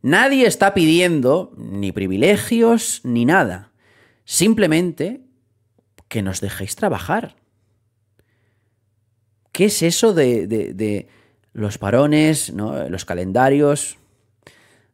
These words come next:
terribles? O sea, pf,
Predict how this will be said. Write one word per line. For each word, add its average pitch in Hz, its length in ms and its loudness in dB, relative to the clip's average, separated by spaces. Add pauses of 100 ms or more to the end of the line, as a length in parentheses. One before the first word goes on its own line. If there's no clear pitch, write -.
(240)
terribles? 151 800 -2
O 85 40 -16
sea, - 440 -12 (880)
pf, - 160 -14